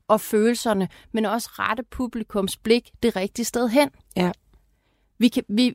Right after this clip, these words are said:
Speaker 1: undlod for eksempel at lave færdige kunstværker.
Speaker 2: Ja.
Speaker 1: Og jeg tænkte, hvis vi ikke skal have nogen, der s-, nogen, der, et publikum, der sidder og kigger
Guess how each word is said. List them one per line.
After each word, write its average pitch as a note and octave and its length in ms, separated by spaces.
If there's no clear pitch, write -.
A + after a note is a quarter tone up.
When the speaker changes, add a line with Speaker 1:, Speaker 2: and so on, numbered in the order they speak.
Speaker 1:
undlod C4 380
for - 140
eksempel A#3 420
at F#3+ 80
lave F#3 180
færdige G3 400
kunstværker. - 840
Speaker 2:
Ja. F#3 120
Speaker 1:
Og - 420
jeg G#3+ 80
tænkte, A3 280
hvis A3+ 220
vi C4 60
ikke C4+ 140
skal C4 140
have B3+ 240
nogen, A3+ 200
der A#3 60
s-, - 140
nogen, A3 220
der, A3+ 100
et A3 120
publikum, A3 420
der G3+ 80
sidder A#3 180
og - 40
kigger B3 320